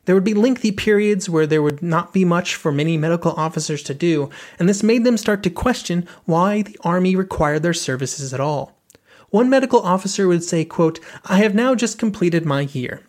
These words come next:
and if I had it all to do, if I had all the work to do that I have done in that time again, I could easily fit it into one month, and I have plenty of time for recreation and study.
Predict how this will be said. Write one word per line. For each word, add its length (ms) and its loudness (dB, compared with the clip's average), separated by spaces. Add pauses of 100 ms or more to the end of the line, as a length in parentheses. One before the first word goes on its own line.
(140)
and 100 -6
if 160 -6
I 120 0
had 220 0
it 120 -6
all 260 2
to 100 -8
do, 540 0
if 160 -4
I 80 2
had 140 2
all 160 2
the 80 4
work 240 0
to 80 -4
do 320 0
that 100 0
I 120 -2
have 120 -4
done 160 0
in 60 0
that 180 0
time 260 0
again, 320 -4 (320)
I 60 0
could 140 2
easily 420 0
fit 240 0
it 100 2
into 240 2
one 280 0
month, 340 -4 (240)
and 100 0
I 40 2
have 160 -4
plenty 240 0
of 100 0
time 300 -2
for 120 -2
recreation 640 -4
and 140 -10
study. 440 -6